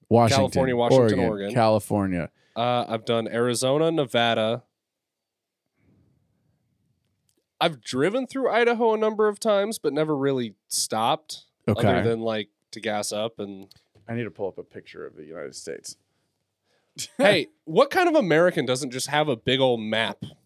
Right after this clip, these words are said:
Speaker 1: I do.
Speaker 2: up
Speaker 1: It's
Speaker 2: on
Speaker 1: on
Speaker 2: the
Speaker 1: my,
Speaker 2: wall?
Speaker 1: it's not on my wall. It's on my phone. I see my phone way more than I see these walls.
Speaker 2: <laughs>
Speaker 1: It's the American way, bruh. Let's see. Oh, no, not satellite map.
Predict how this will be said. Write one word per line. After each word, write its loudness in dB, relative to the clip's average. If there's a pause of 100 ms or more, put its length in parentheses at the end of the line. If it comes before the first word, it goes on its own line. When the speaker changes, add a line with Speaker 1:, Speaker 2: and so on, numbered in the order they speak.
(100)
Speaker 1:
I -6
do. 2
Speaker 2:
up 4
Speaker 1:
It's 2
Speaker 2:
on 4
Speaker 1:
on 2
Speaker 2:
the 4
Speaker 1:
my, 4
Speaker 2:
wall? 0
Speaker 1:
it's -8
not 0
on 0
my 0
wall. 2
It's -4
on -2
my -4
phone. -4
I -6
see -6
my -2
phone -4
way -2
more -2
than -4
I -4
see -8
these -2
walls. 4
Speaker 2:
<laughs> -2
Speaker 1:
It's -14
the -4
American -2
way, 0
bruh. -6 (1160)
Let's -20
see. -20 (140)
Oh, -12
no, -10
not -12
satellite -18 (360)
map. -12